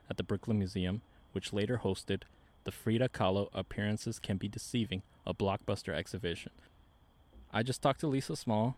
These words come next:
s-, uh, this woman said, "my Kahlo partner in crime at the museum, and neither of us have heard of Kahlo's ghost," Morris told Arnett News in an email. "We wish we had. While she didn't visit us in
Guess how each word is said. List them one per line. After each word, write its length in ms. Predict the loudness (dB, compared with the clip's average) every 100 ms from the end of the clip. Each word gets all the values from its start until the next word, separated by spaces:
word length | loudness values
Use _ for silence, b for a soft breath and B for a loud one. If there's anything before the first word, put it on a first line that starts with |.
| -8
s-, 180 | -18 -18 -2
uh, 160 | 0 2
this 200 | 0 0
woman 220 | 0 0
said, 240 | 0 0 -2 -14 -20 -20 -20 -20 -20 -14 -4
"my 120 | -2
Kahlo 340 | 2 2 4
partner 300 | 4 4 4
in 60 | 2
crime 320 | 2 2 2
at 100 | 0
the 60 | 0
museum, 500 | -2 0 -2 -2 -6 -10 -2
and 140 | 4
neither 360 | 6 6 6 4
of 100 | 4
us 200 | 2 2
have 160 | 0
heard 280 | 2 2 2
of 160 | -2 -2
Kahlo's 320 | 0 0 0
ghost," 420 | -4 -6 -12 -18 -20 -8
Morris 240 | -2 -2 -2
told 280 | 0 0 0
Arnett 400 | -2 0 -2 -2
News 320 | -2 -2 -2
in 120 | -2
an 120 | -2 -2
email. 300 | -2 -4 -8 -18 -20 -20 -20 -2
"We 80 | 2
wish 260 | 6 6 6
we 120 | 4
had. 280 | 4 2 -2 -14 -20 -20 -20 -10
While 120 | -2 2
she 160 | 2
didn't 380 | 2 4 4 0
visit 480 | -10 2 4 4 2
us 200 | 2 0
in 180 | 0 0